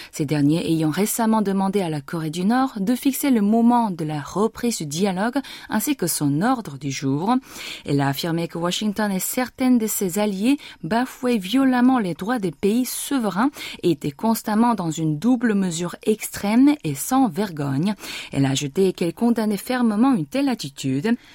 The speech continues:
Par ailleurs, dans un éditorial publié aujourd'hui, toujours par la K C N A,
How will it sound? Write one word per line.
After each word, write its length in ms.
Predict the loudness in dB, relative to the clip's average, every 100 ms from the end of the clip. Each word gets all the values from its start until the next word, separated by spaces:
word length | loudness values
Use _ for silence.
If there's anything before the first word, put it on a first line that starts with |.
| -20 -2
Par 180 | -2
ailleurs, 480 | 0 -2 0 0 0
dans 220 | 0 0
un 80 | 0
éditorial 680 | 0 -2 -2 -2 0 0 0
publié 420 | -2 -2 0 2
aujourd'hui, 680 | 2 0 -2 -2 -2 0 0
toujours 400 | 0 -2 -2 -2
par 220 | -2 0
la 100 | -2
K 160 | -2 -4
C 160 | -2
N 200 | -2 0
A, 180 | 0 0